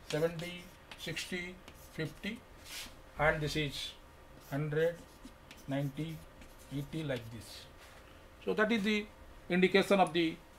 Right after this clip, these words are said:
characteristic of contour. When the higher values are inside the loop, it indicates ridge line,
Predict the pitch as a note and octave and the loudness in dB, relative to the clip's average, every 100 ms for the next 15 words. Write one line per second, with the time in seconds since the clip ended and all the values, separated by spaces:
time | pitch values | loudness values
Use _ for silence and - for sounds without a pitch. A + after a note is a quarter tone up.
0 | - - E3 E3 E3 D#3+ E3+ D3 D3+ D3 | -20 -2 6 6 6 4 4 4 4 6
1 | D3+ C#3 - - - - D3 C#3+ C#3 C#3+ | 6 4 0 -16 -18 0 4 6 12 12
2 | G3 F#3 F#3+ F#3 E3 D3+ F3 G3 G#3+ A3+ | 12 12 12 12 12 10 10 10 10 10
3 | C4 - D3 D3 C#3 C3+ - B2 A#2+ F3 | 10 6 4 4 6 2 2 0 8 10
4 | C#4 | 10